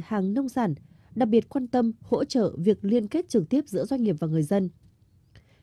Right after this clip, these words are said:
Để phát triển nông nghiệp ổn định và lâu dài, trước đó ngành nông nghiệp đã tích cực tham mưu cho tỉnh thực hiện các cơ chế chính sách khuyến khích, thu hút các doanh nghiệp, hợp tác xã, triển khai các dự án đầu tư vào lĩnh vực nông nghiệp, nông thôn.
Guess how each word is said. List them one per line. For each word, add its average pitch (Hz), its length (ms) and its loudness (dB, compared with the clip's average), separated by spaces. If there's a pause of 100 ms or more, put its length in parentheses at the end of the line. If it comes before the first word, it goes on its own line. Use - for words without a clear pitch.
Để 226 220 6
phát 339 180 -2
triển 208 300 2
nông 285 160 2
nghiệp 226 160 2
ổn 180 180 0
định 185 200 0
và 180 80 0
lâu 202 160 2
dài, 185 320 0 (240)
trước 349 200 0
đó 180 180 0
ngành 220 200 -2
nông 196 140 0
nghiệp 196 240 2
đã 175 200 -2
tích - 160 -4
cực 196 200 0
tham 220 180 -2
mưu 214 140 0
cho 208 160 -2
tỉnh 190 220 0 (300)
thực 240 140 4
hiện 226 200 0
các 339 140 -4
cơ 233 160 2
chế 185 280 0
chính 185 200 -2
sách 320 200 -6
khuyến 190 180 2
khích, 330 180 -2 (280)
thu 247 140 4
hút 330 200 2
các 320 120 -2
doanh 220 180 -2
nghiệp, 180 200 0
hợp 170 220 -4
tác 269 140 -2
xã, 302 280 -4 (240)
triển 214 240 0
khai 208 220 -2
các 285 140 -4
dự - 80 -2
án 180 200 -2
đầu 196 160 0
tư 202 200 0
vào 175 140 0
lĩnh 160 180 -2
vực 208 180 0
nông 208 160 0
nghiệp, 190 200 4 (140)
nông 208 160 -2
thôn. 208 280 4